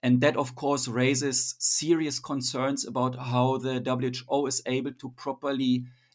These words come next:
implement and follow the rules of the framework of engagement for non-state actors, the fensa.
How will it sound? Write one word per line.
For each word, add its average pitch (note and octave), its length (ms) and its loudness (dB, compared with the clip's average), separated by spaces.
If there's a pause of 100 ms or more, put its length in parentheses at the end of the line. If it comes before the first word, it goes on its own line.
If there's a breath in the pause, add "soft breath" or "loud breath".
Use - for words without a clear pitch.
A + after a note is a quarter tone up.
(120)
implement D3 600 0
and C3 160 0
follow C#3 500 2
the B2+ 280 0
rules C3 580 2
of B2+ 260 -4
the B2 240 0
framework C3 680 -2
of C3 160 -8
engagement B2+ 800 -2
for B2 220 -4
non-state B2+ 520 0
actors, A#2+ 580 -4
the A#2+ 60 -6
fensa. - 640 0